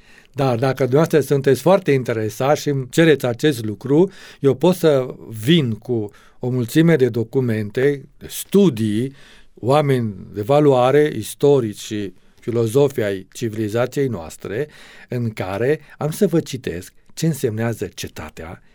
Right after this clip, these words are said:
și ce însemnează civilizația rurală în mijlocul naturii.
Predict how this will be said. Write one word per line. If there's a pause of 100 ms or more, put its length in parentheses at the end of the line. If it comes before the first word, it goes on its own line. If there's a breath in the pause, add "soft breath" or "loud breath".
(160)
și
ce
însemnează (120)
civilizația (440 soft breath)
rurală (180)
în
mijlocul
naturii.